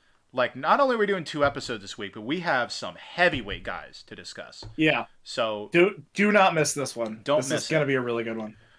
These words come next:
Speaker 1: All right, so, um, <laughs> that about brings things to a close here. Uh, thank you all for joining us. Hope to have you again with us next time.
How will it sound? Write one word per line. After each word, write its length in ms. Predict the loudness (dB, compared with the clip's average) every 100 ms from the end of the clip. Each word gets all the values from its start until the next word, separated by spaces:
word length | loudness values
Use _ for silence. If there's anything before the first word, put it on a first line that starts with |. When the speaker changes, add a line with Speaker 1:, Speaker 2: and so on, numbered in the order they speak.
| _ _ _ _ _ _ 2
Speaker 1:
All 80 | 8
right, 200 | 8 6
so, 500 | 0 8 8 8 2
um, 400 | 2 2 0 -4 -16 _ _ -20 _
<laughs> 540 | -14 -14 _ _ _ 4
that 200 | 8 10
about 180 | 8
brings 280 | 8 2 2
things 220 | -2 -2
to 120 | 0 -2
a 40 |
close 380 | 0 2 2 2
here. 300 | -2 0 0
Uh, 180 | 0 -2
thank 300 | 0 0 -2
you 100 | -2
all 120 | -2
for 120 | -2
joining 380 | -8 -4 -4 -4
us. 140 | -8 -6
Hope 180 | -8
to 100 | -6
have 200 | -4 -4
you 120 | -4 -8
again 220 | -8 -8
with 100 | -12
us 140 | -10
next 220 | -8 -8 -8
time. 340 | -8 -8 -10